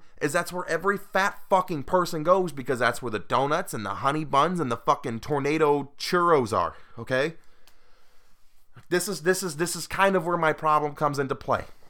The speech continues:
Okay, I go and I walk down the middle one. I've got my fucking Diet Coke and, or Diet Doctor Pepper, sorry. Um, and there's this guy, and I can't, I can't, I can't get around him because I can't figure out if he's getting a donut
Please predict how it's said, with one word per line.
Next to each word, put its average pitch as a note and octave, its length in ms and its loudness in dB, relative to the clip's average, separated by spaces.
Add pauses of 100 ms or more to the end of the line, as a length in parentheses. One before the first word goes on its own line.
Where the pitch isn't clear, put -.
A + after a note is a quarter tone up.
(1300)
Okay, E3+ 240 0
I C#3+ 100 0
go F3+ 380 4 (180)
and B2 80 -6
I A#2+ 40 0
walk C#3+ 220 2
down C#3+ 140 2
the B2+ 60 -2
middle G#2 200 0
one. D#2 140 -6 (480)
I've G2 120 -4
got C#3+ 180 2
my F3 80 0
fucking D#3 340 -6
Diet G#2+ 280 -2
Coke - 280 -10 (540)
and, A2+ 680 0
or G#2 140 2
Diet G#2+ 300 2
Doctor A2 180 0
Pepper, - 380 -10
sorry. F#2 320 -2 (360)
Um, A#2+ 440 2 (720)
and C#3+ 240 0
there's D#3 160 4
this D#3+ 140 -4
guy, G#3 260 2
and B2+ 100 2
I B2 60 2
can't, E3 420 -4
I B2+ 40 -2
can't, C3+ 320 2 (100)
I - 60 -8
can't C#3+ 200 4
get A#2+ 100 2
around A#2+ 280 4
him D2+ 60 -10
because G#2+ 200 -4
I B2 120 6
can't - 260 -6
figure C3 220 0
out A#2 180 4
if G#2+ 120 -6
he's A2+ 160 -6
getting G2+ 260 -4
a F#2+ 100 -2
donut A#2 440 0